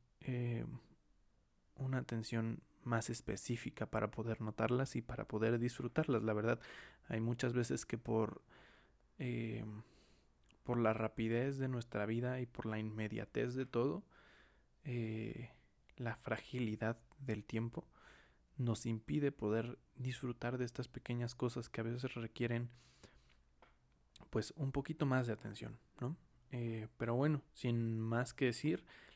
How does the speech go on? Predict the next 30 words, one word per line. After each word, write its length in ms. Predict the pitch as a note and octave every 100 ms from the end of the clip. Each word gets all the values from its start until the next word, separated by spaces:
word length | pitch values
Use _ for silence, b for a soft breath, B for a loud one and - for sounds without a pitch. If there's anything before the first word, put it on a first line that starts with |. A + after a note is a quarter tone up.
| -
les 180 | B2+ A#2
dejo 280 | B2 C3
esta 300 | B2 - C#3
pequeña 380 | - A2+ B2+ C3
lista 300 | A#2 A#2+ -
de 100 | A2
cosas 340 | - B2 D3 -
para 280 | - A2
disfrutar 540 | G2+ G#2+ - G#2+ - G#2
la 140 | G2+
vida. 200 | G2 G#2+ A2+
Ya 140 | A2+
saben 340 | - A2 A2+ G#2+
que, 220 | G#2+ G2+ B B B B -
eh, 400 | A2+ G#2+ G#2 G#2
si 140 | -
quieren 300 | - A2+ A#2
agregar 360 | A2+ G#2+ G#2+ A2+
alguna 480 | A2 A2+ B2 A#2+ A#2
cosa, 440 | - - F3+ G3
alguna 720 | C#3+ A2+ A2+ A#2+ A#2+ A#2 A#2
actividad, 720 | A2 - - G#2+ G#2+ A#2+ D3 D#3
algo, 420 | A#2+ B2 D3 G3 - B B B -
eh, 340 | A#2+ A2 A2 -
a 180 | B2 A2
esta 280 | A2 - A2+
lista 500 | B2 D#3 - E3 F3
de 120 | B2+
cosas, 580 | C#3+ D#3+ F#3+ G#3 - - _ -
eh, 440 | A2+ G#2+ G#2 G#2